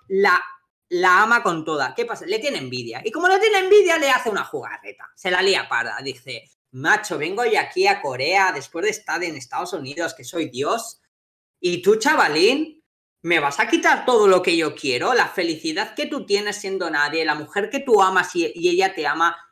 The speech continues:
cuando debería amarme a mí". Entonces, ¿qué hace? Le prepara una encerrona, le prepara una encerrona, lo, lo manda por ahí a hacer una ruta médica para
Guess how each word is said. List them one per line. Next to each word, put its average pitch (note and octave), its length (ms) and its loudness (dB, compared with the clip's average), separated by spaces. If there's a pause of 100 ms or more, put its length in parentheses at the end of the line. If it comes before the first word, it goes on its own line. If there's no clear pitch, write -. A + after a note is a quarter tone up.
(160)
cuando E3+ 220 2
debería E3 400 0
amarme F#3+ 300 0
a D3 80 -2
mí". F3 420 -8
Entonces, D#4 380 2
¿qué - 100 0
hace? D4+ 180 2
Le A#3+ 120 4
prepara D#4 340 2
una F#3 120 0
encerrona, C#3+ 540 0
le G#3+ 120 2
prepara F3 340 0
una A#3 120 0
encerrona, D4 600 2
lo, F3 260 -2
lo D#3+ 120 -2
manda G#3+ 320 -2
por A3 180 2
ahí C4 320 4
a D3 120 -2
hacer G3+ 600 2
una G#3 240 4
ruta G3+ 680 0
médica G#3+ 720 0 (240)
para E3+ 480 4